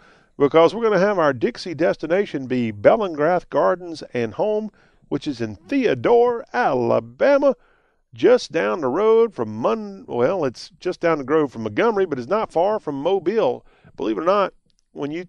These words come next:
wanna say where Theodore, Alabama is, you just say, "Oh, we're south of Mobile." And there's not a whole lot south of Mobile, Alabama, but yeah, sure enough, Theodore is actually south of Mobile if you look on a map.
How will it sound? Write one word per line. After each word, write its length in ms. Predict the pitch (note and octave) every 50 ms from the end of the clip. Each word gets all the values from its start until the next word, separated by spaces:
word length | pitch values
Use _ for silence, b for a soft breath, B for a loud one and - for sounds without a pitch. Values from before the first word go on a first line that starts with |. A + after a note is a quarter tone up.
| _ _
wanna 240 | - F#3+ G#3+ G#3+ F3
say 160 | - - G3
where 200 | F3 D#3 C#3 B2
Theodore, 480 | - - F3 F#3 F#3+ F3+ F3+ F3+ F3 E3+
Alabama 460 | F3+ F#3 E3+ D3+ E3 F#3 G3 F3+ D#3
is, 540 | D3+ E3 F#3+ G3 F3+ F3 E3+ - - - _ _
you 140 | - D3 D3+
just 200 | F3+ E3 C#3+ -
say, 320 | - D#3+ D#3 D3+ C#3 A#2+ - _ _
"Oh, 140 | - F3+ F3+
we're 180 | E3+ F3+ A#3+ A#3+
south 380 | - - - A3 G#3+ A3 -
of 80 | F#3 F3
Mobile." 600 | E3+ E3 E3+ E3 C#3 C#3+ D3 C#3 A2 G#2+ F#2 - _ _ _ _ _ _ _ _ _ _ _ _ -
And 160 | D3+ F3+ G3
there's 160 | A3+ G3+ - -
not 160 | D4+ D4 C4
a 80 | G3
whole 240 | - A#3 C4+ B3+ G3
lot 260 | F#3 G3+ G#3 F3 -
south 320 | - - G3+ G#3 F#3+ E3+ -
of 80 | C#3
Mobile, 460 | B2+ C#3+ D#3 D#3+ D3 C#3 D3 C3 C3 C3
Alabama, 500 | B2+ A#2+ A2 G#2 B2 C3+ C#3 B2+ G#2+ F#2+
but 160 | G#2+ G#2+ G#2+
yeah, 200 | G#2+ B2+ F3 E3+
sure 260 | - - D#3+ E3 D3+
enough, 180 | D3+ D#3+ D3 -
Theodore 640 | _ - D3+ E3 E3 D3+ A#2 F3 D#3 C#3 C3 A#2+ b b b b b b
is 180 | F#3 F#3+ D#3+ C3+
actually 400 | D#3+ E3 E3+ D#3 - - B2 A#2+
south 460 | A2+ - - E3 E3+ D3 C3 A#2 -
of 100 | B2 A2
Mobile 640 | A2+ A#2 B2+ C3+ B2+ A#2 B2+ C#3 C#3 A#2+ A2+ - _ _ _ _ _ _ _ _ _ -
if 120 | A#2+ A#2+ G2+
you 80 | A#2+
look 200 | B2 C3+ C#3 -
on 120 | B2+ B2 A2+
a 60 | A2
map. 320 | G#2+ A#2+ B2+ A#2 G#2+ -